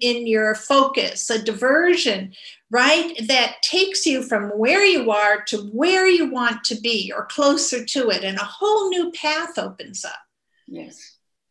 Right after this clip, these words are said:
Speaker 1: And I imagine this story of yours has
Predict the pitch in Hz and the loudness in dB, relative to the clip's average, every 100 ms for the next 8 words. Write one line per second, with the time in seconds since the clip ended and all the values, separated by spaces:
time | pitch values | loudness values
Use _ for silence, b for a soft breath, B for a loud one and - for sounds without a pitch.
0 | _ 277 285 359 427 359 370 370 247 240 | _ 4 4 6 4 2 2 2 0 0
1 | - - 269 294 320 220 214 196 196 208 | 0 0 2 2 2 0 -2 -4 -4 -6
2 | 202 - 220 240 226 220 214 - - | -8 -8 -4 0 2 2 -2 -8 -12